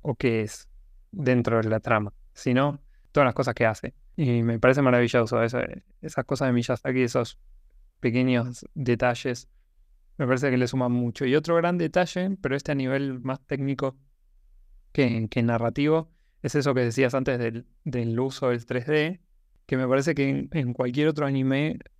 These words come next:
últimamente, y ma-, más que nada desde el, la segunda década de los dos mil, empezaron a usar mucho porque justamente era una tecnología que estaba disponible.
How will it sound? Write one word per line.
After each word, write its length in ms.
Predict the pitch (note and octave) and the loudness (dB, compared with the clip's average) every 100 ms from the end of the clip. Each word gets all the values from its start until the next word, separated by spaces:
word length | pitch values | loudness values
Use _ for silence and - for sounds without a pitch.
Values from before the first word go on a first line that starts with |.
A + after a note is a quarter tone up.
| _ - - | _ -20 -6
últimamente, 800 | E3 C3+ B2+ A#2 C3 C#3 D#3+ E3 | -2 0 0 0 0 2 2 2
y 60 | |
ma-, 220 | C#3+ A#2+ A#2 | 0 -2 -2
más 260 | A#2 B2 | -2 -4
que 140 | - A#2+ | -4 -4
nada 320 | A#2+ B2 A#2 | -2 0 0
desde 300 | A2+ G#2+ A#2+ | -2 0 -2
el, 200 | A2 A2 - - _ _ _ _ - - | -2 -10 -14 -20 _ _ _ _ -20 -6
la 280 | D#3 A2+ G#2+ | -2 0 0
segunda 420 | A#2 A#2 A#2 A2 | 0 2 2 2
década 460 | A2+ A#2 A2 G#2+ | 2 0 0 0
de 60 | G#2+ | -2
los 260 | G#2 G#2+ G#2 | -2 -2 -2
dos 200 | G#2 G#2+ | -4 -2
mil, 420 | A#2 B2+ C#3 D#3 - _ _ _ | -2 0 -4 -8 -16 _ _ _
empezaron 360 | C#3+ B2 D3+ C#3+ | -6 -2 0 2
a 80 | C#3+ | 2
usar 280 | C3 C#3+ C3+ | 0 0 0
mucho 380 | D3 D3 - A#2+ | 0 -2 -4 -4
porque 280 | A#2+ A#2+ - | -6 -8 -8
justamente 420 | B2 B2 B2 B2 | -2 0 2 2
era 100 | A#2+ | 2
una 140 | A#2 | 0
tecnología 520 | G#2+ A2+ A2+ A2+ - B2 | 0 -2 -2 -2 0 -2
que 60 | |
estaba 220 | A#2 A#2+ | 0 -2
disponible. 520 | A#2+ A#2 A#2+ B2 C#3 | -2 -2 -2 0 -2